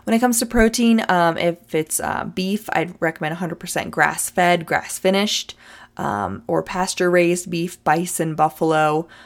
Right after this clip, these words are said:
organic chicken, um, elk, lamb, turkey, venison. All of these things are great for you. Red meat is definitely harder to digest, so I recommend that in moderation. But again, quality is everything, okay?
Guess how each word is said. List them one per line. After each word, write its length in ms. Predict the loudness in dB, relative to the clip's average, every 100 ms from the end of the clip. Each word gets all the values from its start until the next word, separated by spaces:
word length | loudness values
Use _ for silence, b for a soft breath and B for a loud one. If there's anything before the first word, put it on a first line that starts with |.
| B
organic 520 | -4 0 2 0 0 -4
chicken, 640 | -4 -2 0 2 2 0 -4
um, 400 | -6 -4 -6 -10 _ -2
elk, 360 | 4 4 4 -6
lamb, 800 | -4 0 0 2 2 2 0 -8 -16 _
turkey, 540 | -6 0 0 0 -4 -2
venison. 560 | 0 0 0 0 0 0
All 260 | 2 6 6
of 80 | 4
these 160 | 2
things 180 | 0 2
are 100 | 2
great 260 | 2 0 -2
for 160 | -4
you. 300 | -4 -4 -6 -8 B B B
Red 200 | 2 6
meat 220 | 6 4
is 120 | 2
definitely 280 | 2 0 -2
harder 320 | 0 0 2
to 140 | 0 2
digest, 500 | 2 2 2 0 0
so 100 | 0
I 60 |
recommend 400 | 2 0 -4 -6
that 160 | -4 -4
in 100 | -2
moderation. 720 | -2 -2 -2 -4 -4 -2 -4 -6 B
But 80 | -4
again, 220 | -2 -2
quality 600 | -6 -2 2 4 4 2
is 280 | 0 -4 -6 -6
everything, 720 | -6 -4 -8 -6 -8 -10 -12 _ _ _
okay? 320 | _ -14 -10